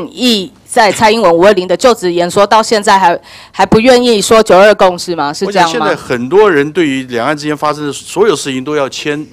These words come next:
Speaker 2: 牵扯到那边去了，每一个人的解读都不一样。
Speaker 1: 所以你认为有没有可能？有没有可能是这个原因啊？
Speaker 2: 但这个案子里面，我认为这个可能性比较小。
Speaker 1: 可能性比较小，但是也不排除。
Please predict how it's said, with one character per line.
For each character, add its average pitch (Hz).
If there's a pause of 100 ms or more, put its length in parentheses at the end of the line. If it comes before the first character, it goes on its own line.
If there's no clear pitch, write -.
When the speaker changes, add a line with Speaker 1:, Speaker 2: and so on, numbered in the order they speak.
(120)
Speaker 2:
牵 160
扯 123
到 117
那 131
边 113
去 117
了， 92 (220)
每 127
一 151
个 196
人 190
的 175
解 110
读 113
都 131
不 127
一 104
样。 104 (800)
Speaker 1:
所 240
以 254
你 208
认 214
为 185
有 156
没 165
有 160
可 160
能？ - (680)
有 190
没 220
有 254
可 214
能 170
是 214
这 226
个 214
原 165
因 185
啊？ 180
Speaker 2:
但 180
这 269
个 170
案 170
子 107
里 104
面， 120
我 107
认 151
为 127
这 139
个 143
可 107
能 101
性 113
比 113
较 117
小。 101 (400)
Speaker 1:
可 190
能 180
性 233
比 180
较 170
小， 127
但 196
是 214
也 165
不 180
排 160
除。 -